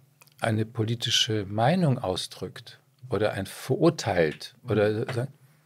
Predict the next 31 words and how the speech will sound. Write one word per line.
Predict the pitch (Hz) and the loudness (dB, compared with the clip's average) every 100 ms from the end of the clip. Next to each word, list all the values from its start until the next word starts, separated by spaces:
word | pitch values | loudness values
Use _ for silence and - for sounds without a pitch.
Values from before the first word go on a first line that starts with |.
| _ 120 | _ -4
nein, | 131 180 127 123 | 0 0 -2 -2
mich | 120 | -2
interessiert | 151 156 147 165 151 | -2 0 0 0 0
am | 135 | -2
Ende, | - 165 180 180 170 175 - | 2 2 2 2 2 0 -4
am | 123 | -4
Ende | 151 143 160 | 0 0 0
interessiert | 147 170 127 135 127 151 151 | 0 0 -2 -2 -2 -4 -4
mich | 151 - | -4 -4
bei | - 127 | 0 0
diesem, | 123 147 139 139 127 - _ - - - _ _ _ _ _ _ | 2 0 2 2 0 -6 _ -20 -20 -20 _ _ _ _ _ _
bei | 123 | 2
diesem | 123 131 135 | 4 6 8
Menschen, | 127 175 175 - - 123 147 165 - _ _ _ _ - | 8 6 4 2 4 4 4 0 -6 _ _ _ _ -6
dieser | 131 143 | -2 2
Mensch, | 160 208 180 | 4 6 6
es, | - 135 - | 4 0 -4
der | - 127 120 | -6 0 0
größte | - 110 202 180 - | 4 8 8 8 6
Roman | 156 143 135 131 131 123 - _ _ _ _ _ _ | 8 8 10 8 8 4 -2 _ _ _ _ _ _
fast, | _ - - 90 - - - - _ _ _ | _ -12 -6 -4 -4 -8 -12 -20 _ _ _
nicht | - 117 | -4 0
fast, | - 92 - | 2 2 4
aber | 92 | 4
einer | 123 151 | 6 8
der | |
größten | 127 135 131 123 | 8 6 4 2
Romane, | 113 120 120 | 0 2 2
den | 110 120 | 0 -6
ich | - | -8
kenne, | - 139 127 123 | -2 2 2 0